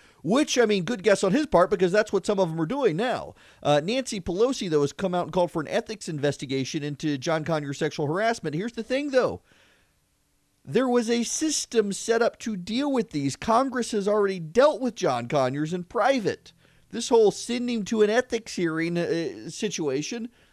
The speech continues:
i-, is kind of nonsensical show trial because they've already covered up for him years ago. But it's probably gonna proceed because there is a civil war coming within the Democratic Party,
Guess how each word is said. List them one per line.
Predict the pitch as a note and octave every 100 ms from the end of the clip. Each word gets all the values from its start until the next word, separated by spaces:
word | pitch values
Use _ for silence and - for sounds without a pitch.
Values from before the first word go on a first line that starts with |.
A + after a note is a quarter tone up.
| _ -
i-, |
is | F3 F3+ F#3 -
kind | - A#3+ A3
of | F#3+ D#3+
nonsensical | F#3+ G3 E3+ - B3+ A#3+ G#3+ G3 C#3 C#3+ G3 -
show | D3+ - A3+ C#4+
trial | - E3 A#2 A2 E3+ A#3+
because | F#3 G3 G#3+ G#3+ F#3+
they've | B3 A3+
already | F#3 G3+ G#3+
covered | A3+ A#3 B3
up | B3+
for | - D#4 D#4+
him | A#3 G#2 F2 F2+ _ _ _ _ _ _ _ _ _ _ _ _ -
years | B2 F#3+ B3 A#3+
ago. | A#3 B3 A#3 - - _ _ _ _ _ _ _ _ _ _ _ _ _ _ _ _ _ _ _ -
But | D#3+
it's | D3+
probably | - C4 C4
gonna | F#3 C#3
proceed | - B2+ - A#3+ F#3 B2 A#2+ _ _ _ _ -
because | D#3+ - E3 D3+ D3+
there | C#3+ B2+ F#3+ C#4 C4
is | G#3
a | F#3 D#3
civil | - - F3+ F3+ F3
war | D3 C3+ C3+
coming | C3 C3+ B2 B2
within | A2+ A#2 G2+
the | F#2
Democratic | A2+ A2+ - G#2 F#2 -
Party, | - E2+ D#2 F2